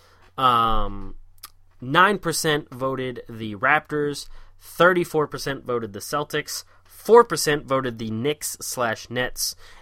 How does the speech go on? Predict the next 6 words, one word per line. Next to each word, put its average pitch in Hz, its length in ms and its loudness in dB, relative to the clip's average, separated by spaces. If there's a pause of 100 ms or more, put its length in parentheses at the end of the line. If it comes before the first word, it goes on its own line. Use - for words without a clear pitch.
and 117 220 -8
fifty-three 190 880 -2
percent 135 600 -8 (100)
voted 117 600 -4
the 98 480 -14
Sixers. - 1040 -6